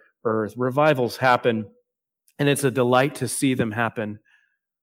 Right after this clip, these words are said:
But don't despise the day of small things. Don't despise that this starts one by one and builds up into something greater that fills everything. Uh, I told the, uh, the Wednesday night Bible study folks about, uh,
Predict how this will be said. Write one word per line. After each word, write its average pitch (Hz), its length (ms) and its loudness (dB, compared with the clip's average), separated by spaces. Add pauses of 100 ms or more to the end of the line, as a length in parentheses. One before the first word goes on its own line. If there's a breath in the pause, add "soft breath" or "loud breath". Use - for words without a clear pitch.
(100)
But 120 120 -8
don't 165 220 -4
despise 127 840 -6
the 107 160 -10
day 120 260 0
of 110 120 -2
small 110 360 -2
things. 107 360 -6
Don't 156 200 -4
despise 175 520 -2
that 117 120 -4
this 117 140 -4
starts - 540 0
one 123 240 2
by 117 180 4
one 113 300 0
and 107 180 -2
builds 117 320 -2 (100)
up 160 320 0
into 120 240 -4
something 110 500 -2
greater 107 520 -2 (260 loud breath)
that 127 140 0
fills 120 320 2
everything. 104 640 -2 (640 loud breath)
Uh, 123 120 4
I 139 80 4
told 151 340 4
the, 127 220 6
uh, 113 100 6
the 117 100 4
Wednesday 120 320 2
night 110 300 0
Bible 110 220 2
study 110 260 -4
folks 110 360 -6
about, 107 260 0
uh, 107 180 0